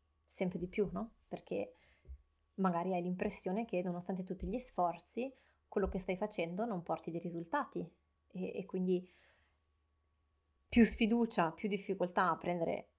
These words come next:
questa posizione davvero di autorevolezza e di fiducia e, <laughs> e quindi sempre più,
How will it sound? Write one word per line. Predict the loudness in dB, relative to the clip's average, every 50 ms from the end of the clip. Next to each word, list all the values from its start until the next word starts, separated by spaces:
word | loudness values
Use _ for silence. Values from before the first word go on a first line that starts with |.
| _ _ _ _
questa | -10 -6 -4 -4 -4
posizione | -4 -2 -2 -2 -2 -2 -2 -4 -4
davvero | -4 0 2 2 4 4
di | 2 0
autorevolezza | 2 4 2 2 2 0 -4 -4 -4 -4 -6 -6 -6 -8
e | -10
di | -8
fiducia | -8 -6 -6 -6 -6 -6 -4 0 0 0 0 -2 -6 -18 -20 -20 _ _ _ _ _ _ _ _ _ _ _ _ _ -16 -16 _ _ _ _ _ _ 0
e, | 4 6 8 8 6 6 6
<laughs> | 6 8 8 8 8 6 4 4 2
e | -4 -4
quindi | -4 -4 -4 -2 -4 -4
sempre | -4 -6 -8 -8 -6 -6 -8 -8
più, | -4 -2 0 0 0